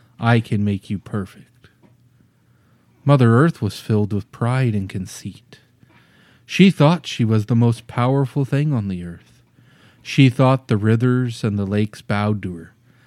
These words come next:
She thought the deer, the lion, the snake worshipped her for all eternity.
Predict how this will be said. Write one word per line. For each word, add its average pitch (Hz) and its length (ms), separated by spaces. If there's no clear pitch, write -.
She - 220
thought 123 300
the 107 100
deer, 113 400
the 110 140
lion, 113 560
the 98 80
snake 110 500
worshipped 110 580
her 92 200
for 90 260
all 101 160
eternity. 95 680